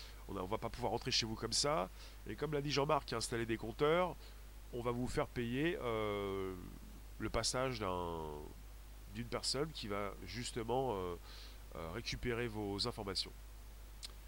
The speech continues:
Ou, ou il y a. Ou il y a.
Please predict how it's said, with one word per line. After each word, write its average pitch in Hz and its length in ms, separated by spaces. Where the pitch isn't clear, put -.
Ou, 117 260
ou 135 120
il 139 160
y 127 100
a. 104 120
Ou 117 120
il 113 100
y 104 100
a. 87 80